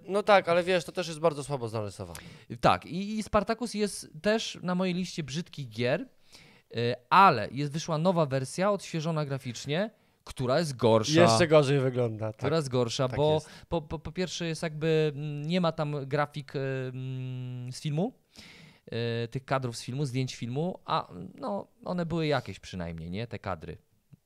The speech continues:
Speaker 2: filmowe. Przynajmniej były jakieś,
Speaker 1: No
Speaker 2: no.
Speaker 1: przynajmniej tam miałeś, e, bohaterów z serialu,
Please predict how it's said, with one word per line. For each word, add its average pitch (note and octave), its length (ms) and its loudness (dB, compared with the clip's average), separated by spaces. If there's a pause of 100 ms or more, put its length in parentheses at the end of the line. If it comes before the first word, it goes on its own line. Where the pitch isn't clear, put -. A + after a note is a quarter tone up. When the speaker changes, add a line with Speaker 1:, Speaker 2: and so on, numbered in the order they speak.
(120)
Speaker 2:
filmowe. E2 420 -10 (100)
Przynajmniej C#3+ 480 0
były A2+ 220 -2
jakieś, - 440 -8
Speaker 1:
No F#3 80 -2
Speaker 2:
no. - 20 -4
Speaker 1:
przynajmniej A3+ 400 4
tam G#3 160 8
miałeś, F#3+ 580 6
e, - 60 -6 (280)
bohaterów E3 680 4
z - 20 -8
serialu, A2+ 440 2